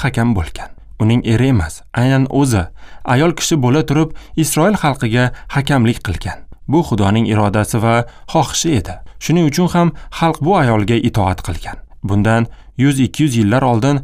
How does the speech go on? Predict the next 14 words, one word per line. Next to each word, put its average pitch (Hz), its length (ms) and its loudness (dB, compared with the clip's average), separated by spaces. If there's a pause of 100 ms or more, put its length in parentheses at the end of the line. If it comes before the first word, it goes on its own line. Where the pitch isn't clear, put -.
(140)
ayollarning 175 640 2
davlat 151 320 2
ishiga 135 300 0
aralashishi 120 540 2 (280)
u 143 60 0
yoqda 143 360 2
tursin, 98 320 -2 (240)
biror 156 360 2
bir 175 140 2
korxonada 139 580 2
ishlashi 135 400 0
ham 151 280 0 (160)
man 123 220 2
etilgan. - 480 -2